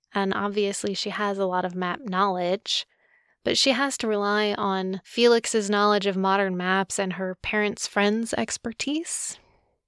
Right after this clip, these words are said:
I know she was kicked out of the industry before she really got into it, so maybe that accounts for it.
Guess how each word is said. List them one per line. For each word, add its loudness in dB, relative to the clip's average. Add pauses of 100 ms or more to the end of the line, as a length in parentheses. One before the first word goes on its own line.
(240)
I 0
know 6
she 4
was 2
kicked 0
out 4
of -6
the 4
industry 0
before -6
she -2
really 0
got 4
into 0
it, -2
so -2 (360)
maybe 4
that 2
accounts -4
for -2
it. 0